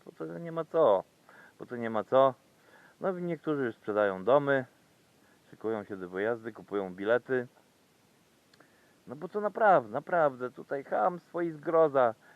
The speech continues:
ciemnota i zabobon. W nocy zostawi się garnki z wydojonym mlekiem,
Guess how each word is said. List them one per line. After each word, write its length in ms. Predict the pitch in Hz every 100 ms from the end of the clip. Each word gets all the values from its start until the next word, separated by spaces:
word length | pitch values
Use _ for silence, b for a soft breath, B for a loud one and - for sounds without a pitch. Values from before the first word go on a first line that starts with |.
| _
ciemnota 540 | - 139 151 151 147 139
i 100 | 120
zabobon. 600 | 135 135 143 135 127 107 _ _ b b b b b b _ _
W 100 | 107
nocy 520 | 151 147 - 143 120 - _ _ _ _ _ b b b b b b _ _ -
zostawi 460 | 110 - 143 131
się 180 | 123 131
garnki 540 | 113 139 139 - 143 127
z 60 |
wydojonym 560 | 117 123 131 135 120 110
mlekiem, 560 | 127 143 - 139 131